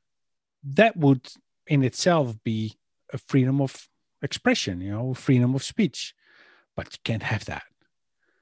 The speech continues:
There's no reasoning behind it that can justify wearing a shirt like that. There's, there just isn't.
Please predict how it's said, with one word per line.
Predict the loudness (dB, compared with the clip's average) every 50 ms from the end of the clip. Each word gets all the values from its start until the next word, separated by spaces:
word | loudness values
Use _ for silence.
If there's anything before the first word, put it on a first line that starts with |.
| _ _ _ _
There's | 0 2 2 0 0 0
no | 0 4 4 6 6 6 6
reasoning | 6 6 4 4 4 2 2 2 2 2 2 0 0 0
behind | 0 0 0 0 0 0 0 0 0 0 0 -2
it | -4 -6 -8 _ _ -4
that | -4 -4 -2
can | -2 -4 -4 -2
justify | -2 -4 -4 -4 -6 -8 -8 -6 -6 -6 -4
wearing | -6 -6 -6 -6 -8 -8
a | -8 -8
shirt | -6 -6 -6 -6 -6
like | -10 -12 -12
that. | -14 -18 -18 -20 _ _ -6
There's, | -4 -4 -4 -4 -8 _ _ _ -10
there | -6 -6 -4 -4
just | -4 -4 -4 -4 -4 -6 -10 _ _ _ _
isn't. | -4 -4 -4 -4 -4 -8 -10 -12 _